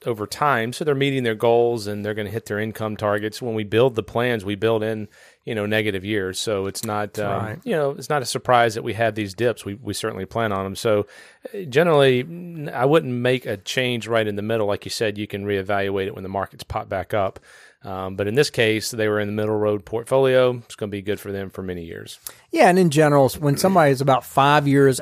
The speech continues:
Speaker 2: out from retirement, we suggest you take a look and maybe start backing off in risk to something that's more of a middle portfolio that has fifty or sixty percent in stocks and not a hundred percent stocks. So,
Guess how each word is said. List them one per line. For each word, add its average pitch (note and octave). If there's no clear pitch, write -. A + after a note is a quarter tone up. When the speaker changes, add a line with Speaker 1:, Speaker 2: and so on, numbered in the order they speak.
Speaker 2:
out A#2+
from A#2
retirement, A#2+
we D#3
suggest B2
you B2+
take C#3
a C3
look B2+
and A#2+
maybe B2+
start C3
backing B2
off A#2
in A#2+
risk A2+
to G#3+
something D#3
that's C#3
more D3
of C3+
a C3
middle B2+
portfolio B2
that A#2+
has A#2+
fifty C3
or A#2
sixty B2+
percent A#2+
in A2+
stocks A2+
and B2+
not B2
a A2+
hundred A2+
percent A#2
stocks. G#2+
So, G#2